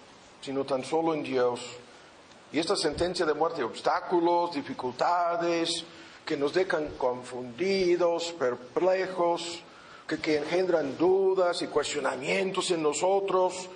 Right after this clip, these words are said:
Y, y es toda la historia que hemos escuchado mil veces,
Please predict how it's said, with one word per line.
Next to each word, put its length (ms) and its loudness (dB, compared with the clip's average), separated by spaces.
Y, 180 -2
y 20 4
es 100 -2
toda 240 2
la 100 2
historia 540 0
que 260 0
hemos 240 0
escuchado 460 0
mil 200 0
veces, 600 -2